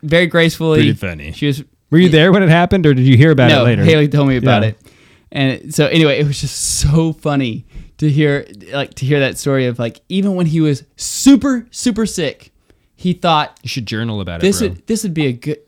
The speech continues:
Speaker 1: Uh, yeah, I should add that to my journal.
Speaker 2: Put it, put it in the journal.
Speaker 1: This would be, this would be a fun, fun, fun prank on my wa-, on, on my mom.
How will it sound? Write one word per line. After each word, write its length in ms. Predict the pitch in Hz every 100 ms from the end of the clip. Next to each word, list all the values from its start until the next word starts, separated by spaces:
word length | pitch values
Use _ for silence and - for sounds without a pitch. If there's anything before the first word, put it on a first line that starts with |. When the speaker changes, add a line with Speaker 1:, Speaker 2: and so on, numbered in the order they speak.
| _ -
Speaker 1:
Uh, 120 | 101 _
yeah, 180 | 151 127
I 60 |
should 160 | 110 143
add 180 | 131 117
that 140 | 113
to 80 | -
my 100 | 117
journal. 260 | - 110 104
Speaker 2:
Put 120 | 101
it, 100 | 95
put 120 | 104
it 100 | 98
in 80 | 92
the 80 | 90
journal. 400 | 90 90 87 87
Speaker 1:
This 180 | 180 175
would 80 | 151
be, 240 | 147 143 131
this 180 | 165 165
would 80 |
be 100 | 147
a 40 | 139
fun, 420 | 143 139 131 131 _ _ -
fun, 260 | 139 127
fun 380 | - - 160 135
prank 280 | - 147 135
on 80 | 127
my 100 | 123
wa-, 240 | 120 120 - -
on, 160 | 135 -
on 100 | 135
my 100 | 120
mom. 320 | 117 110